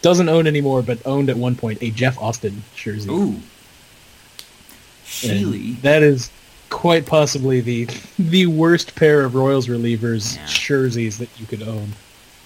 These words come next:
Speaker 1: unless you had an Albie Lopez kicking around in your closet somewhere.
Speaker 2: There are three players. There's three ex-Rocky, then Royal players I think of. It's Nefi Perez, Ryan Sheely,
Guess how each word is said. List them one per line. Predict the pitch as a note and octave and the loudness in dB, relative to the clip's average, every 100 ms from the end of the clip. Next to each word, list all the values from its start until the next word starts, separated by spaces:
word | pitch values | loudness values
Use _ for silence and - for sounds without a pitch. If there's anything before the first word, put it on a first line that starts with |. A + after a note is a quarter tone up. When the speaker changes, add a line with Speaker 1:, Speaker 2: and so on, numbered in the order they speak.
| - | -10
Speaker 1:
unless | B2 C3 B2+ | -4 0 0
you | C3 A#2+ | 0 0
had | A#2+ A2+ | 0 0
an | G#2 A2 | -2 -4
Albie | A#2+ B2 B2 A2+ | -2 0 2 2
Lopez | A2 A2+ A2+ G#2+ F#2+ - - - - | 2 2 0 -4 -4 -8 -12 -20 -14
kicking | - B2 A2 | -2 -2 -2
around | G#2+ A2 G#2+ G#2 | -4 -2 -2 -2
in | G2+ | -4
your | G2 | -8
closet | - G2+ G2+ - | -8 -6 -6 -6
somewhere. | G#2 G#2 G2+ G2+ - - - | -6 -4 -6 -8 -16 -20 -18
Speaker 2:
There | B2 B2+ D3 | -10 -4 -2
are | C#3 A#2+ | -2 -4
three | - - C3 C3+ D3+ D#3 B2+ G#2+ G2+ F#2+ - - - - | -10 -12 -6 -2 0 0 0 -2 -4 -8 -14 -20 -20 -16
players. | - D3 C3 G#2 F2+ - - - - - | -6 -4 -4 -6 -10 -10 -12 -14 -18 -10
There's | C#3+ D3 | -6 -6
three | - F3+ G#3+ D3 | -4 -4 -4 -4
ex-Rocky, | D3+ - D3 B2+ B2 C3+ | -8 -4 -2 -2 -4 -8
then | A#2+ B2 | -6 -6
Royal | A#2+ A#2+ A2+ | -4 -4 -6
players | G#2+ A#2+ G#2+ G#2 | -8 -10 -10 -12
I | |
think | G#2 A2+ G2+ | -12 -14 -12
of. | F#2+ - - - - - | -16 -18 -20 -20 -20 -12
It's | G#2+ G2+ - - - - - | -12 -10 -14 -14 -20 -18 -10
Nefi | C#3+ D#3 G3+ | -6 -4 -4
Perez, | E3 D#3 C#3 C3 | -2 -2 -2 -6
Ryan | A#2+ C3 D3 D3 | -8 -6 -4 -4
Sheely, | - C#3+ C3+ C#3 | -4 -4 -2 -4